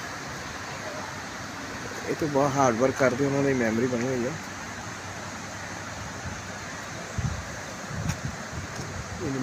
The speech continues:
memory, ਇਹਨਾਂ ਨੇ ਸ਼ਹਿਰ ਵਾਸਤੇ ਕੁਛ ਕੰਮ ਕੀਤਾ ਹੋਊਗਾ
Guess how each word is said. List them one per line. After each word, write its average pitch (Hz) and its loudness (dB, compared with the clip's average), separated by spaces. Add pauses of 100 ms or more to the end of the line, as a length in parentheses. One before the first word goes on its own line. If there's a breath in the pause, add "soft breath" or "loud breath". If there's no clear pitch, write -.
memory, 113 0 (4000)
ਇਹਨਾਂ 147 2
ਨੇ 147 4
ਸ਼ਹਿਰ 135 2
ਵਾਸਤੇ 143 4
ਕੁਛ 135 0
ਕੰਮ 120 4
ਕੀਤਾ 123 0
ਹੋਊਗਾ 113 2